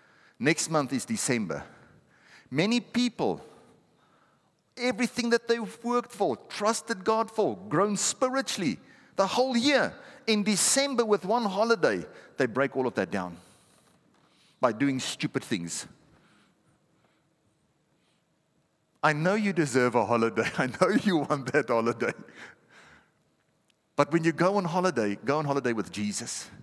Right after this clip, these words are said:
And don't go do something that breaks down that which God has been building up this whole year in your life. Amen? People often miss it right at the end.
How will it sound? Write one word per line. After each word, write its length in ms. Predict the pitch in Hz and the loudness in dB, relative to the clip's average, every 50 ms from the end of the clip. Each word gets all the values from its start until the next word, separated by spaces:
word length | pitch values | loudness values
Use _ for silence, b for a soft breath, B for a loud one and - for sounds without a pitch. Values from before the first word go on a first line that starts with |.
| - b b b b b b b b b | -20 b b b b b b b b b
And 100 | 123 123 | -6 0
don't 220 | 170 190 208 202 | 0 0 0 2
go 160 | - 175 151 | 0 0 0
do 320 | 131 113 104 143 165 196 196 | -2 -4 -4 -2 -2 0 0
something 640 | - - - 175 170 156 139 - 123 98 76 - - _ _ _ b b b b b b b b b b b b b b _ _ _ _ _ _ _ _ _ - 123 | 0 0 0 -2 -4 -6 -8 -8 -6 -6 -6 -10 -14 _ _ _ b b b b b b b b b b b b b b _ _ _ _ _ _ _ _ _ -8 -8
that 160 | 117 98 - | -8 -6 -6
breaks 320 | 131 147 139 117 - - | -4 -2 -2 -2 -4 -4
down 380 | - - 131 127 110 92 85 80 - | -2 -2 0 0 -2 -4 -6 -10 -4
that 180 | - 117 117 - | -4 -4 -2 -2
which 180 | 113 104 - - | -6 -6 -4 -4
God 160 | 117 120 120 | -4 -2 -2
has 120 | 113 - | -4 -4
been 180 | - 107 104 98 | -4 -6 -6 -6
building 460 | 92 85 110 113 120 117 120 120 - | -4 -4 -2 -2 -2 -2 -4 -4 -4
up 180 | - 110 - - | -6 -8 -6 -6
this 160 | 104 - - | -8 -8 -6
whole 400 | - - - - 117 117 117 113 | -10 -12 -10 -10 -8 -8 -8 -6
year 200 | 98 104 104 107 | -4 -4 -4 -4
in 180 | - 110 101 | -6 -8 -6
your 160 | 101 98 95 92 | -6 -6 -6 -6
life. 360 | 90 92 - - - - - _ _ b b b b b b b b b b b b b _ _ _ _ _ _ _ _ _ _ _ 135 | -8 -10 -12 -14 -16 -18 -20 _ _ b b b b b b b b b b b b b _ _ _ _ _ _ _ _ _ _ _ -6
Amen? 420 | 143 127 147 190 202 202 190 165 - - b b b b b b b b - | -4 -2 -2 -4 -4 -6 -8 -12 -16 -20 b b b b b b b b -4
People 360 | 214 220 214 - 226 202 - - - | -4 -2 0 0 -2 -2 -4 -6 -6
often 500 | - 220 208 - - 233 226 220 208 185 | -4 -4 -4 -2 -2 -2 -2 -2 -4 -6
miss 360 | - 127 143 156 175 170 - 208 | -6 -4 2 2 2 2 2 0
it 120 | 190 - | 0 0
right 380 | 131 127 123 139 202 208 208 - | -2 -6 -6 -4 -4 -4 -4 -4
at 140 | 214 208 - | -6 -6 -6
the 60 | 208 | -6
end. 340 | 202 226 214 170 107 190 | -4 -4 -4 -4 -6 -12